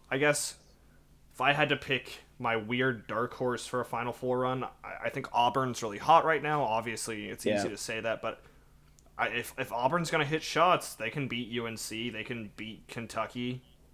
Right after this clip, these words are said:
Speaker 1: You know, they, they did that. Um,
Speaker 2: I really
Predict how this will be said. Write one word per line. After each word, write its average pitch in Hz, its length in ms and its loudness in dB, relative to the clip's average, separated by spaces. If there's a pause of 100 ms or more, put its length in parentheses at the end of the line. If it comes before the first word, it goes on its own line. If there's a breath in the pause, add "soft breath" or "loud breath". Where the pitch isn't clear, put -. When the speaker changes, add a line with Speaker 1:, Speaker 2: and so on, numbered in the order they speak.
Speaker 1:
You 113 120 -8
know, 110 120 -2
they, 107 240 -8
they 117 120 -4
did 135 320 -2
that. 85 240 -12 (680)
Um, 101 360 -2 (540)
Speaker 2:
I 120 60 12
really 165 640 12